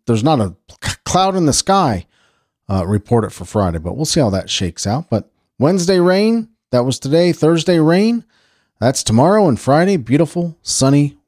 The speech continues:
weather. I certainly look forward to this weekend. In eighteen seventy, Charlotte Cooper, uh, was born today. She was the first female Olympic champion in nineteen hundred, uh, for tennis. Yeah, tennis.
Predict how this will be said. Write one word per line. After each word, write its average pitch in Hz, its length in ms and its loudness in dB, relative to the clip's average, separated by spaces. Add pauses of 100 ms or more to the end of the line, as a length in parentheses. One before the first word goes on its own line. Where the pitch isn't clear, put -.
weather. 92 440 -2
I 82 220 -12
certainly 117 420 -4
look 107 200 -2
forward 104 280 -2
to 101 80 -10
this 98 320 -6 (100)
weekend. 87 500 -6 (520)
In 113 80 2
eighteen 170 360 2
seventy, 202 360 0
Charlotte 165 320 0
Cooper, 247 400 -2 (520)
uh, 104 400 2
was 107 280 2
born 123 280 2
today. 185 300 -2
She 139 320 0
was 117 480 2
the 104 200 0
first - 600 -4 (300)
female 185 520 2
Olympic 135 440 2
champion 95 600 -4 (520)
in 92 160 0
nineteen 127 480 0
hundred, 127 360 0 (160)
uh, 110 280 2
for 139 500 -2
tennis. - 500 -2
Yeah, 185 200 -2
tennis. - 420 -6